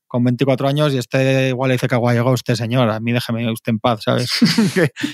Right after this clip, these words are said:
que yo, que yo el jueves no juego." <laughs> "No, el miércoles sí, pero el jueves no", que es verdad, que decir que esto ya sabéis lo que hablábamos siempre los ejecutivos, que el tío, hombre, buenísimo.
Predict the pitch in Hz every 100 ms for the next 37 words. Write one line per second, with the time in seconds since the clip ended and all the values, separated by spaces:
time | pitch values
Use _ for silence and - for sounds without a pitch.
0 | - 165 147 165 180 151 160 160 160 160
1 | 156 151 165 151 156 151 233 175 180 165
2 | 208 160 170 185 180 185 165 151 180 160
3 | 139 147 160 151 139 147 151 156 135 156
4 | 143 120 135 135 147 135 123 123 127 123
5 | 120 123 117 117 98 120 113 110 143 135
6 | 107 120 117 117 117 120 113 120 135